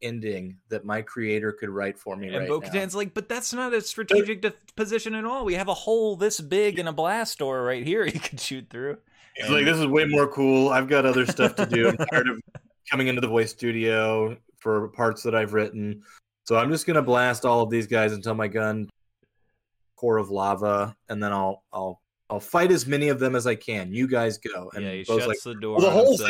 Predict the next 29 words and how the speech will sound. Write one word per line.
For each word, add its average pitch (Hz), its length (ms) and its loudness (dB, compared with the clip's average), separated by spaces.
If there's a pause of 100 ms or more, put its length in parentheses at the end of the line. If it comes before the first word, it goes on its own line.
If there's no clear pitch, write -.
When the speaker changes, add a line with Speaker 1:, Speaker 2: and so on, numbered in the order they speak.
(140)
Speaker 2:
himself. 196 100 2
Speaker 1:
if 202 60 -4
you 190 80 6
wanna 180 220 4
go 147 220 4
through 143 340 4
it, - 180 2
but 120 160 0
Speaker 2:
<laughs> - 40 -6
Speaker 1:
it's 127 300 0
whatever." 107 480 2 (500)
Uh, 120 420 -2
and 117 400 -6
so 117 280 0
he, 113 220 -4
he 107 140 -20
gives 117 220 -6
himself 113 340 -8
a, 110 120 -6
a 110 60 -4
long 156 340 0
heroic 131 460 -2
battle 117 300 0
sequence, 117 680 -8 (120)
and 110 120 -6
then 113 100 -4
the 107 80 -2
Praetorian 151 720 -2
Guard 117 680 2